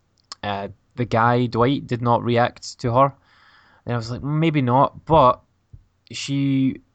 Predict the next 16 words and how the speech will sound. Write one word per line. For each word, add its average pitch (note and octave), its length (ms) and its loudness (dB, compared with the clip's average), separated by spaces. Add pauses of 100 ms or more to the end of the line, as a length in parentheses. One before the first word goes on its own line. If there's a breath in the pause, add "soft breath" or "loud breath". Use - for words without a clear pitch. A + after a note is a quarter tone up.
(120)
because D3+ 360 0
she F3+ 160 -8
can C#3+ 100 -8
transform, A#2+ 920 -2 (320)
maybe B2 480 0
it - 320 -8
sort A#2 180 0
of - 40 0
represses B2+ 520 -2
the C3+ 80 0
Inhuman C3 420 -2
gene, C3 380 0
and A2+ 260 -2
it F2 140 -4
would A2+ 160 -2
only A#2+ 600 0